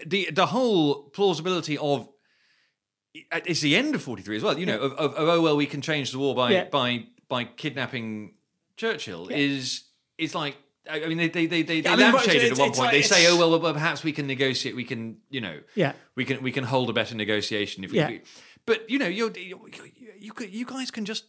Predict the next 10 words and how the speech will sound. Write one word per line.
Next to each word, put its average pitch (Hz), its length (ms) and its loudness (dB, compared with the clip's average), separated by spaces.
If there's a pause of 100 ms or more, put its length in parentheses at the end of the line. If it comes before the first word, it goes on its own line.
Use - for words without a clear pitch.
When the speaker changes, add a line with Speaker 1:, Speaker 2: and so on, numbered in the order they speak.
(500)
Speaker 1:
you 185 120 -8
can 190 180 -6
land, 190 680 -2
Speaker 2:
Yeah. 254 140 -4 (240)
Speaker 1:
you 180 140 -10
can 190 160 -10
turn 214 260 -8
yourselves 190 440 -8
in. 196 420 -10
Speaker 2:
Yeah. 302 200 -2